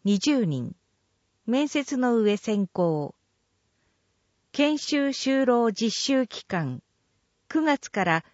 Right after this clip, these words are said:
平成二十九年一月末予定。委託事業者、株式会社パソナ。許可番号、は十三ハイフン三零四六七四。十三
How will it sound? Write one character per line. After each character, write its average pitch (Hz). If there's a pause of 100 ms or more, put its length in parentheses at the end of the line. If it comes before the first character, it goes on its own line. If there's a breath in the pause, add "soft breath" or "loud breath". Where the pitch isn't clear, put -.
平 294
成 302
二 294
十 202
九 -
年 180
一 180
月 277
末 240 (160)
予 185
定。 156 (1200)
委 214
託 294
事 277
業 254
者、 - (320)
株 240
式 -
会 285
社 185
パ 240
ソ 202
ナ。 143 (580)
許 233
可 302
番 277
号、 143 (420)
は - (300)
十 285
三 160 (120)
ハ 285
イ 262
フ 202
ン 156 (280 soft breath)
三 302
零 269
四 247
六 240
七 170
四。 165 (840)
十 285
三 190